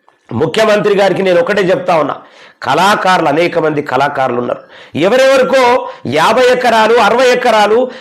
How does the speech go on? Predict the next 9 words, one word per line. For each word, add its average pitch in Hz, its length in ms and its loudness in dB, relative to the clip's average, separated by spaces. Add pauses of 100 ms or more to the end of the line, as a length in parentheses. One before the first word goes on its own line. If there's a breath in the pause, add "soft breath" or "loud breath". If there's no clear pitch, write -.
ఎనిమిది 254 440 0
రాష్ట్రాలకు 233 640 2
భూములు, 233 460 2
జాగలు 226 440 2
ఇస్తానంటున్నారు 180 680 0
కదా. 143 360 0 (360 loud breath)
మరి 165 360 0
ఈ 156 160 0
కళాకారులకు 175 1080 -2